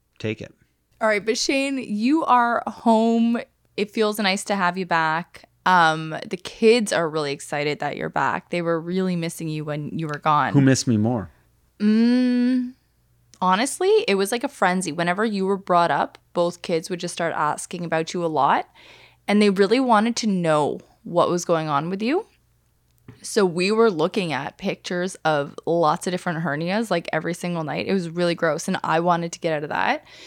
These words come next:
Speaker 2: But they always want to see them. And then Lucy, one night when Betty went to bed, Lucy goes, "Mommy, I want to see what it looks like inside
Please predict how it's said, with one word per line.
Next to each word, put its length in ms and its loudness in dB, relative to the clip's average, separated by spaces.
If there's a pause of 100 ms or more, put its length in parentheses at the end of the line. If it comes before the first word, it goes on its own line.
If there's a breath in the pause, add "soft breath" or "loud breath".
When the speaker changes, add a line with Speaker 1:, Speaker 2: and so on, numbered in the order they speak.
(280 loud breath)
Speaker 2:
But 100 2
they 120 2
always 360 -4
want 140 0
to 40 -8
see 100 -4
them. 140 -2
And 100 -2
then 180 -2
Lucy, 300 -2
one 180 -2
night 120 -6
when 120 -8
Betty 180 -4
went 160 -6
to 80 -8
bed, 240 -4
Lucy 240 -8
goes, 180 -8
"Mommy, 280 0
I 100 -2
want 180 2
to 60 -2
see 100 -2
what 120 2
it 40 0
looks 220 -6
like 260 -6
inside 1000 -6